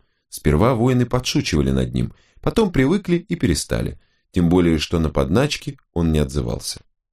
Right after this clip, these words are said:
Люди в дороге, устраивая привал, ищут место ровное и сухое, да чтоб вблиз воды. Да чтоб летний ветерок сдувал комаров,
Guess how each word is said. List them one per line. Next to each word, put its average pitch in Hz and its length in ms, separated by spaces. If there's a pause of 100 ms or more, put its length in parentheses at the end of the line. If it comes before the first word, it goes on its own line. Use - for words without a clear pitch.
(1000)
Люди 139 340
в 110 80
дороге, 113 500
устраивая 101 560
привал, 143 420 (260)
ищут - 380
место 127 320
ровное 117 360
и - 160
сухое, 98 540 (380)
да 90 120
чтоб 82 240
вблиз 85 420
воды. 90 380 (580)
Да 92 160
чтоб 95 280
летний 92 340
ветерок 92 520
сдувал 78 340
комаров, 73 480